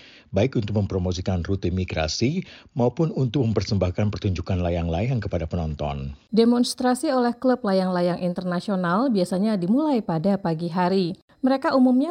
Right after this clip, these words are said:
Speaker 2: menghadirkan model layang-layang unik dengan beberapa di antaranya memiliki ukuran yang mengesankan dan dapat terbang tinggi di atas laut.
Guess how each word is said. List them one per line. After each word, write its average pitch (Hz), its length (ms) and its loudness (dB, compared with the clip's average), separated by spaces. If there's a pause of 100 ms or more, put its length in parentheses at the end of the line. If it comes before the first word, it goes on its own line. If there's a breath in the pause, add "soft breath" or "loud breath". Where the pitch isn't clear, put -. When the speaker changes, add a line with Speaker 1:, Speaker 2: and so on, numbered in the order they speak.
Speaker 2:
menghadirkan 214 720 2
model 196 560 4
layang-layang 175 560 2
unik 214 400 2
dengan 254 320 4
beberapa 185 480 2
di 165 160 0
antaranya 175 560 2
memiliki 233 560 4
ukuran 226 480 2
yang 180 320 2
mengesankan 180 960 2
dan 330 160 2
dapat 277 320 2
terbang 202 320 4
tinggi 202 400 2
di 175 80 2
atas 170 400 0
laut. 185 400 4